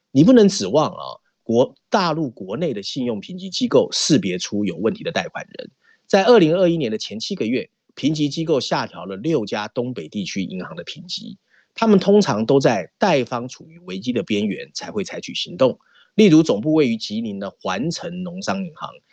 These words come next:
竟然在被降级之后，突然宣布它的净利润下跌了百分之四十二。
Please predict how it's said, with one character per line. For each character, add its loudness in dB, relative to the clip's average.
竟 4
然 6
在 2
被 0
降 -2
级 -14
之 -12
后， -8
突 -2
然 0
宣 -4
布 -8
它 -4
的 2
净 0
利 0
润 -4
下 -6
跌 -16
了 -14
百 -12
分 -20
之 -12
四 -2
十 -6
二。 -6